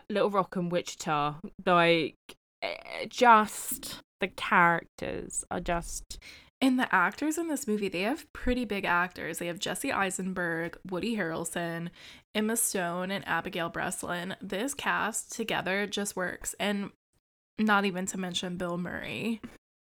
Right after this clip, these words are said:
Speaker 1: <laughs> His comment about Garfield always gets me.
Speaker 2: The audience, uh, when I'm telling you, V, the audience went fucking wild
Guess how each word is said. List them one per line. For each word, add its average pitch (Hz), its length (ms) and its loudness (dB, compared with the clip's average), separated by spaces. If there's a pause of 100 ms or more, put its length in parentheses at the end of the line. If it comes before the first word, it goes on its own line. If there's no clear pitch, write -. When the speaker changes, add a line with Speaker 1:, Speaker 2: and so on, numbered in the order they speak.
(200)
Speaker 1:
<laughs> - 80 -2 (1500)
His 370 180 12
comment 294 340 12
about 226 300 12
Garfield 214 580 10
always 254 640 2
gets - 220 -4 (180)
me. 147 340 -4 (160)
Speaker 2:
The 240 520 0
audience, 262 760 2 (120)
uh, 202 120 4
when 190 220 2
I'm 202 180 0
telling 196 380 -2
you, 170 120 -6
V, 165 220 -2
the 214 280 -2
audience 226 500 0
went 233 160 -2
fucking 202 880 -4
wild 170 840 0